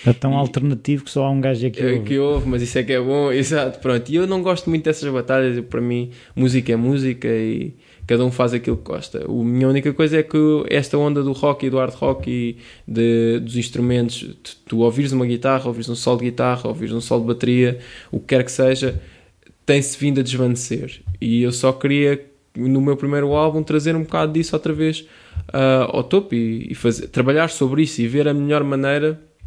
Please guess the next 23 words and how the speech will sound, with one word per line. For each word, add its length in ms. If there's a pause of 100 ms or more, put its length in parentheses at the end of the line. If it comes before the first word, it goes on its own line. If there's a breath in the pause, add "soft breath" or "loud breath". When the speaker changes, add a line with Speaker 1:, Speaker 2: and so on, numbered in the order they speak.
(540)
Speaker 2:
porque 280
eu 60
também 200
não 60
me 60
interessa 280
fazer 560 (160)
o 80
que 100
se 60
fazia 360 (200)
há 60
vinte, 240
trinta 240
ou 40
quarenta 240
anos 140
atrás. 420 (1040)
É 520
entrar 460
num, 400 (720 loud breath)
numa 200
modernização 1200